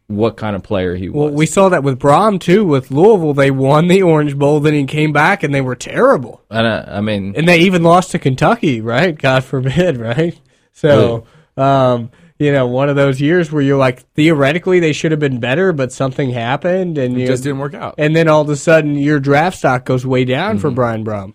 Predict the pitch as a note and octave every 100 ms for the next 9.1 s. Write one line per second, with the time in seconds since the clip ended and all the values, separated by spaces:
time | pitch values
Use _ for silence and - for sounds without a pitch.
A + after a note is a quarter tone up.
0 | - G#2+ F2+ G2 _ - C#3 C#3 C3 C3+
1 | B2+ - C3 C3 F3 F3+ D3+ C#3 C3+ B2
2 | A2 G#2 F#2+ - F#2 F#2 - - - _
3 | _ _ - A2+ G#2 G#2 A#2+ - B2 B2
4 | D#3+ D#3+ F#3 F3+ D3 C#3 B2+ A#2+ A2+ B2
5 | B2+ A2 G#2+ G2 D3+ C#3+ D#3+ F3 F3 D#3+
6 | D3 E3 D3+ D3+ D3 C#3 D3 C#3 B2 B2+
7 | C#3 C3+ C3+ A#2 B2+ B2+ C3 B2 A2+ B2
8 | A2+ - A#2+ A2+ A2 G#2+ G#2 G2+ D2 C2